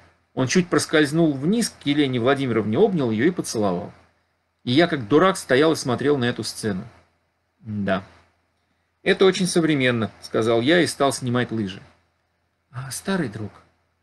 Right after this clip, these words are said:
сказала Елена Владимировна, «вы топайте вперёд, а мы с Павлом Александровичем здесь немножко поговорим, а потом вас догоним».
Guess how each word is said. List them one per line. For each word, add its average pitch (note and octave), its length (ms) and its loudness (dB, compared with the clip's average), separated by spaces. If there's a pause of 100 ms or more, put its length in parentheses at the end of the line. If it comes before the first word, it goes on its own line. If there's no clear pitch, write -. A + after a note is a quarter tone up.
сказала A2 400 -4
Елена G#2+ 300 -2
Владимировна, G#2 580 -6 (600)
«вы E3+ 540 0
топайте F#3 440 -4
вперёд, A2 420 -4 (120)
а B2+ 120 -4
мы F#3+ 140 -2
с - 60 -10
Павлом D#3 360 -2
Александровичем D#3 560 -6
здесь D#3+ 280 -4
немножко D#3+ 340 -10
поговорим, F#3 560 -4 (580)
а B2+ 100 -10
потом F3+ 360 -2
вас E3+ 180 -2
догоним». G#2+ 480 -8